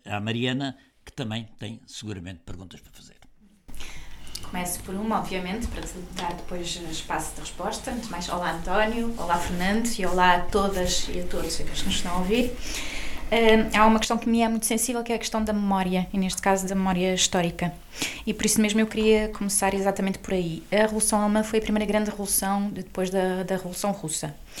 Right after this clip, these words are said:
Speaker 2: E foi um processo revolucionário que foi esmagado brutalmente e que depois, hum, parece ter sido esquecido, como que apagado da memória coletiva. Isto é o ponto de muitas vezes não se relacionarem os acontecimentos de mil novecentos e dezanove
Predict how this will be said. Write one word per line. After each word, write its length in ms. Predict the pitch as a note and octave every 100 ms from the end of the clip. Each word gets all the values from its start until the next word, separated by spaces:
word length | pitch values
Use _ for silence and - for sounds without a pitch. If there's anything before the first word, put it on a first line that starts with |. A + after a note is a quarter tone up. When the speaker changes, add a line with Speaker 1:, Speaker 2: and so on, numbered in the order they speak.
| - - - - -
Speaker 2:
E 160 | G3+ G3+
foi 120 | G3+
um 60 |
processo 280 | G3 - F3+
revolucionário 580 | - - - G#3+ G3+ F#3
que 100 | F#3+
foi 300 | - F3+ F3
esmagado 480 | - G#3 G3 F#3+ F3+
brutalmente 960 | F3+ A3 G#3+ G3+ G3+ G3+ A3 A3 - -
e 100 | A#3
que 120 | A#3
depois, 560 | - - A#3 A#3 - - A#3+ A#3 A3+ A#3
hum, 120 | A3+ -
parece 260 | A3 A3 -
ter 140 | A#3+
sido 460 | - A#3 A3+ A3+ A#3
esquecido, 760 | - - A3 G#3+ - G#3+ G3+ -
como 240 | - G#3
que 120 | G3+ B3
apagado 600 | B3 A3 G3 G3 G3 F#3
da 100 | F#3+
memória 320 | F#3+ F#3+ G3
coletiva. 640 | G3 G3 G3 F#3 F3 F3 - - - -
Isto 200 | - -
é 40 | G#3
o 60 |
ponto 400 | G3 G#3+ G#3+ A3
de 60 | G#3+
muitas 240 | G#3+ G#3+
vezes 120 | G#3
não 100 | G#3+
se 100 | G#3+
relacionarem 720 | - G3+ - A#3 G#3+ G#3 F3+
os 120 | F3+ G#3+
acontecimentos 520 | G#3 G3 G#3 G3+ -
de 60 |
mil 60 | F#3
novecentos 320 | F#3+ - G3
e 40 | G3
dezanove 500 | G3+ G#3+ G#3+ A#3